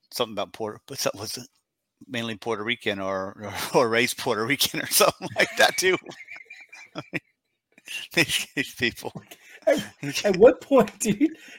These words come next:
Speaker 2: At what point do you just, you, like, I can't get mad anymore. I
Speaker 1: No,
Speaker 2: really
Speaker 1: you
Speaker 2: can't
Speaker 1: just
Speaker 2: get mad
Speaker 1: laugh. <laughs> Yeah,
Speaker 2: anymore
Speaker 1: you
Speaker 2: because
Speaker 1: have to,
Speaker 2: it's,
Speaker 1: you
Speaker 2: it's,
Speaker 1: just,
Speaker 2: it's so
Speaker 1: it's,
Speaker 2: stupid.
Speaker 1: it's
Speaker 2: And that people
Speaker 1: hysterical.
Speaker 2: believe it is, it's even more scary, but it's just so stupid. It's all funny now. It's just,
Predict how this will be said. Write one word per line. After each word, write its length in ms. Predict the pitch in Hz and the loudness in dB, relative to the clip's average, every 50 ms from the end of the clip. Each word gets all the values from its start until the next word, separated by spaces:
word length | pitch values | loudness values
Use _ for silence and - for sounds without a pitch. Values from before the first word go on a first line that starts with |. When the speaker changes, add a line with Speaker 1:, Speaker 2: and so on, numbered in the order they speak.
| - - | -8 -6
Speaker 2:
At 120 | 240 262 | -6 2
what 240 | 247 240 247 - - | 6 6 6 6 2
point 280 | 240 277 254 202 190 - - | -4 0 2 2 2 0 -2
do 60 | 190 175 | -2 0
you 80 | 170 | 0
just, 240 | 143 160 170 165 - - | 0 0 -2 -4 -4 -8
you, 220 | 208 160 196 208 - - - - - - - | -6 -6 -6 -6 -8 -12 -16 -16 -16 -14 0
like, 160 | - 226 220 277 | 0 2 4 4
I 80 | 277 | 2
can't 260 | 277 - 320 320 320 | 2 4 2 2 6
get 140 | - 226 180 | 6 4 4
mad 280 | 170 180 233 320 339 214 | 6 8 8 8 8 8
anymore. 480 | 175 156 147 139 139 135 127 120 120 _ - - - _ _ _ _ - | 4 -2 -2 -4 -4 -6 -6 -6 -10 _ -20 -20 -20 _ _ _ _ -2
I 60 | 160 | 0
Speaker 1:
No, 100 | - 175 | 2 2
Speaker 2:
really 160 | 269 277 269 160 | 2 2 2 2
Speaker 1:
you 60 | 151 | 2
Speaker 2:
can't 120 | 240 240 214 | 2 2 6
Speaker 1:
just 40 | |
Speaker 2:
get 140 | 135 143 180 | 6 6 8
mad 20 | 202 | 8
Speaker 1:
laugh. 120 | 220 226 | 8 8
<laughs> 60 | 214 196 156 170 | 8 6 4 4
Yeah, 60 | 170 | 4
Speaker 2:
anymore 180 | 156 160 165 156 | 2 4 6 4
Speaker 1:
you 60 | 147 | 4
Speaker 2:
because 220 | 151 165 - - 185 | 4 4 4 4 4
Speaker 1:
have 80 | 175 160 | 6 4
to, 40 | - | 4
Speaker 2:
it's, 100 | 170 - - | 2 2 0
Speaker 1:
you 80 | - 185 | 0 0
Speaker 2:
it's, 80 | 170 | 2
Speaker 1:
just, 300 | - 156 - - - - _ - - | 2 0 0 0 -8 -10 _ -2 2
Speaker 2:
it's 220 | 214 214 214 - - | 2 2 2 0 -2
so 140 | - 240 247 269 | 4 4 4 4
Speaker 1:
it's, 120 | 269 - | 4 2
Speaker 2:
stupid. 680 | - - - - 277 277 285 202 - 170 143 127 117 - _ _ _ - _ _ - | -2 -4 -2 2 4 4 4 4 2 -2 -2 -2 -4 -12 _ _ _ -20 _ _ 0
Speaker 1:
it's 200 | 160 - - - - | 0 0 2 4 6
Speaker 2:
And 180 | 208 202 202 | 6 8 8
that 180 | 208 202 202 - | 6 4 4 0
people 200 | - 247 269 233 | 0 2 4 4
Speaker 1:
hysterical. 160 | 208 233 180 | 4 4 4
Speaker 2:
believe 500 | 156 202 196 196 202 220 269 359 359 240 185 | 6 6 6 8 8 8 8 8 8 8 6
it 100 | 175 147 | 2 2
is, 180 | 151 139 - - | 0 -6 -4 -6
it's 180 | 165 - - 196 | -6 -4 -2 -2
even 200 | 196 175 170 165 | 0 0 0 2
more 220 | 170 202 277 277 | 2 2 2 2
scary, 480 | - - - - 170 160 156 147 143 143 | 0 -2 -2 -2 0 2 2 0 0 -2
but 240 | 131 160 151 151 - _ _ _ _ _ _ _ - | -2 -2 -4 -4 -4 _ _ _ _ _ _ _ -6
it's 200 | 180 196 190 - | -6 -6 -6 -4
just 260 | - 254 240 214 - | -4 -4 -4 -2 2
so 140 | - 233 220 | 4 4 4
stupid. 420 | 208 - - 262 285 311 - 160 | 4 2 -4 -4 -4 -4 -2 -4
It's 140 | 160 156 - | -4 -2 0
all 120 | 185 185 185 | 0 0 0
funny 320 | - - 254 262 202 156 | 0 -2 -2 0 -2 -4
now. 200 | 139 127 120 117 | -6 -8 -12 -12
It's 160 | 120 117 - - | -14 -14 -4 -2
just, 220 | 196 180 - - | -2 -2 -2 -6